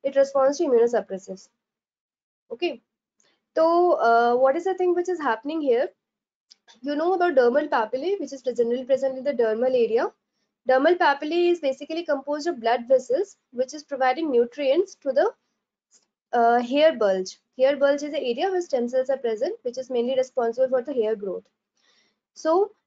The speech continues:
here what happens, the cytokines comes and they attack the dermal papilla, uh, by attracting few lymphocytes, due to which there is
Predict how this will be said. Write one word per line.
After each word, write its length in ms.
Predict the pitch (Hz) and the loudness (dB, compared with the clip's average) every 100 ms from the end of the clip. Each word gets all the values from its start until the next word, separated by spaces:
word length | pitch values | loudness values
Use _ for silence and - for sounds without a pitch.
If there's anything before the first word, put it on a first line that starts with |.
| _ | _
here 280 | - 311 370 | -2 2 4
what 240 | 339 349 | 2 2
happens, 540 | 302 233 285 269 370 - | -2 -2 0 0 0 -2
the 80 | 330 | -8
cytokines 680 | 320 240 226 320 339 349 - | -4 -4 -4 -4 0 0 0
comes 400 | 233 247 339 - _ _ _ _ | -2 0 -6 -10 _ _ _ _
and 380 | 247 254 294 302 | -2 0 0 -4
they 180 | 302 349 | -2 -2
attack 360 | 294 277 247 262 | 0 0 0 0
the 60 | |
dermal 360 | 294 233 220 254 | 0 2 2 0
papilla, 440 | 240 190 190 180 - _ _ _ _ _ _ _ _ _ | -2 -2 -6 -8 -12 _ _ _ _ _ _ _ _ _
uh, 340 | - 220 220 220 | -4 0 2 4
by 120 | 269 | 4
attracting 460 | 269 277 233 294 | 4 2 0 -4
few 120 | 294 330 | -6 -2
lymphocytes, 840 | 247 233 262 277 277 285 466 - _ _ _ _ _ _ | 0 2 0 0 0 0 -2 -10 _ _ _ _ _ _
due 120 | 269 | -4
to 140 | 277 311 | -2 0
which 360 | 247 349 403 - _ | 2 2 0 -10 _
there 200 | 240 254 | 2 2
is 220 | 302 302 | 2 -6